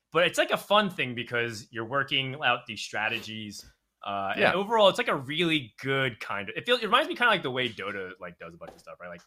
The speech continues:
Speaker 1: everything feels, like, way too strong and too broken, but it kinda
Speaker 2: Mm.
Speaker 1: makes, it kinda works because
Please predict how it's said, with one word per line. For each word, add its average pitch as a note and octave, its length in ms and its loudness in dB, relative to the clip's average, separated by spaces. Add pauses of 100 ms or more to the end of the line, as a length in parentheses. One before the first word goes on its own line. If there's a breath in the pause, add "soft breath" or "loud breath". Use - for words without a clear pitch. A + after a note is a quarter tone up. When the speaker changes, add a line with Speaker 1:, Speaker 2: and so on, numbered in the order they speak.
Speaker 1:
everything F3 420 0
feels, D3+ 260 -4
like, A2 180 -2
way G#2+ 220 -2
too G#2+ 220 -12
strong F#2 340 -8
and F2 100 -18
too E2+ 200 -20
broken, A#2 480 -12 (320)
but G2+ 140 -2
it F2+ 140 -8
kinda A2 180 0
Speaker 2:
Mm. F#2+ 100 -6
Speaker 1:
makes, - 420 -10
it G#2 140 -8
kinda A2 160 0
works F#2 340 -8
because F#2+ 260 -12